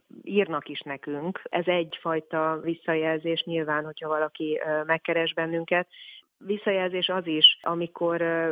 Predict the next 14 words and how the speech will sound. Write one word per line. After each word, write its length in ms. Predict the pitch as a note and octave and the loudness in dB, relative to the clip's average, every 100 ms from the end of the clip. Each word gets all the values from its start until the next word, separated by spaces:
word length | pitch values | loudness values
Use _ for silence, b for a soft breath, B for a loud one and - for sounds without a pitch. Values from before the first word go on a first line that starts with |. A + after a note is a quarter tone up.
| - | 0
a 100 | E3 | 0
magyar 380 | F#3 F3+ D#3+ - | 0 0 0 -2
programok 500 | D#3+ D3+ D3+ D3 - | -6 -4 -4 -4 -6
során 420 | - C#3+ C#3+ C#3 | -4 -2 -2 -2
például 680 | D3+ D3 D3 D3+ D#3 E3 E3 - _ - | -2 0 0 0 2 2 0 -4 _ 0
konkrétan, 680 | F3 E3 D#3+ D#3 - D#3 D#3 | 0 2 0 0 0 -2 0
ö, 180 | D3+ | -2
egy 220 | D3+ D#3+ D#3+ | 0 0 0
adott 300 | D#3 D#3 _ | -2 -4 _
gyermekvédelmi 720 | D#3+ E3+ E3 D#3 E3 D3+ D3 | 0 0 0 -2 -4 -2 -4
intézménybe 720 | D3+ D3 D3+ - D3 C#3+ C#3+ C#3+ | -6 -4 -4 -4 -18 -6 -4 -4
például 500 | D#3 D3 C#3+ C#3+ C#3 B B B B | -6 -2 0 2 0 B B B B
elmegyünk, 920 | E3 D#3 D#3 - D#3 C#3+ D3+ D#3+ F3+ | 0 2 0 0 -2 0 -2 -2 -2
mert 240 | D#3+ D3 | -2 -2